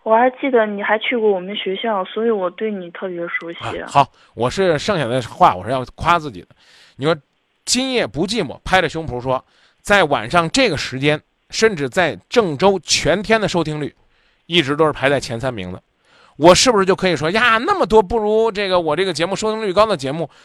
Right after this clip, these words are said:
Speaker 2: 还在我后面，我就可以不努力了，我就可以不好好做了，像这妹子电话我就可以不好好回答了，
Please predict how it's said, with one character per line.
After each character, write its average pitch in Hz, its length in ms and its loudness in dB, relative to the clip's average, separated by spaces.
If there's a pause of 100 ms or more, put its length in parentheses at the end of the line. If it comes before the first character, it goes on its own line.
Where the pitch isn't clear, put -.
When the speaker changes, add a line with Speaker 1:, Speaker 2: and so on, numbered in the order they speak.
(120)
Speaker 2:
还 190 160 2
在 240 80 6
我 202 80 6
后 214 160 2
面， 180 220 4
我 170 80 2
就 214 80 -2
可 240 100 0
以 240 60 2
不 233 160 -2
努 165 180 0
力 220 80 0
了， 185 80 0
我 160 60 0
就 202 80 -4
可 214 100 0
以 220 40 2
不 220 140 -2
好 180 160 0
好 139 80 4
做 202 200 4
了， 131 100 -4 (220)
像 254 160 0
这 254 100 0
妹 254 140 0
子 170 80 -6
电 226 160 4
话 247 120 8
我 170 60 2
就 180 80 0
可 226 140 -2
以 - 20 0
不 202 160 -6
好 143 140 -2
好 143 80 2
回 170 160 -2
答 147 160 0
了， 180 120 0